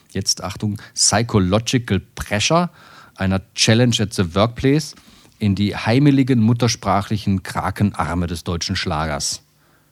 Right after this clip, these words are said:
Wenn diese Einsicht in meine tiefen psychologischen Problemstrukturen korrekt ist,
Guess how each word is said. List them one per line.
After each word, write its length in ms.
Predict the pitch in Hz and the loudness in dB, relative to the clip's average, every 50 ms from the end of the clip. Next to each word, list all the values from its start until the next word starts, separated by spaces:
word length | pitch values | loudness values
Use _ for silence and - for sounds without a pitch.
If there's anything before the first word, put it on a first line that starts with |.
| _ _ _ | _ _ _
Wenn 240 | - 110 123 131 123 | 0 2 2 4 4
diese 300 | 117 117 113 101 110 85 | 4 2 4 2 2 0
Einsicht 400 | 87 101 107 110 107 113 - - | 2 2 2 2 2 0 0 0
in 100 | 101 95 | 0 0
meine 220 | 95 95 90 87 | 0 0 -2 -4
tiefen 320 | 82 - - 110 98 107 95 | -4 -2 -2 -2 0 -2 -2
psychologischen 600 | - - 92 95 95 95 92 92 98 87 92 90 | -4 -4 -4 -4 -4 -2 -4 -4 -4 -4 -4 -4
Problemstrukturen 920 | - 95 90 87 92 92 98 95 - - 104 92 - - 104 98 90 90 87 | -6 -6 -6 -4 -4 -2 -4 -4 -4 -6 -10 -10 -6 -4 -2 -2 -2 -2 -4
korrekt 360 | - - - - 95 - - | -4 -6 -6 -6 -6 -4 -4
ist, 260 | 110 101 - - - | -4 -4 -4 -8 -16